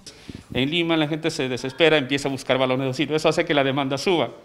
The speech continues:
Entonces aprovechan los revendedores en subir el precio, o sea, hay, el precio se mantiene, pero sube el precio, porque todas las plantas han mantenido su precio. Ninguna planta ha aumentado su precio, todas las plantas han mantenido su precio. Nosotros como empresa hemos mantenido nuestro precio de quince soles el metro cúbico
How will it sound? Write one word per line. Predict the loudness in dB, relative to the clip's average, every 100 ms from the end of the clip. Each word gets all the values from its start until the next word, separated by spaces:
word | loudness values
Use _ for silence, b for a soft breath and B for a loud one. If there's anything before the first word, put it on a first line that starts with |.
| b b b b
Entonces | b -2 4
aprovechan | 6 6 4 4 4 0
los | -2 -2
revendedores | -2 -2 -2 0 0 -2 -2
en | -4
subir | -2 0
el | 0 0
precio, | 2 2 0 -12
o |
sea, | -10 -2 0
hay, | 0
el | -2 -2
precio | 0 0 0
se | 0
mantiene, | 0 0 -2 0
pero | -2
sube | -4 -8
el | -8 -4
precio, | -4 -4
porque | -8 -6
todas | 0 2 4
las | 2
plantas | 2 0 0 -2
han | -2
mantenido | -4 -4 -4 -4
su | -4
precio. | 0 0 -2 -12 b b b -4
Ninguna | -2 0 0
planta | 2 2 0
ha |
aumentado | 0 -2 -2
su | -2 -4
precio, | -6 -6
todas | -4
las | -4
plantas | -4 -4
han | -4
mantenido | -6 -6 -6
su | -8
precio. | -4 -2 -2 -6 -8 B B B B
Nosotros | -4 -2 -2 -2
como | -4 -4
empresa | -4 -4 -2
hemos | -4
mantenido | -6 -8
nuestro | -10 -8
precio | -8 -6
de | -8
quince | -8 -10
soles | -8 -8 -8
el | -10
metro | -12 -8
cúbico | 0 2 2 -2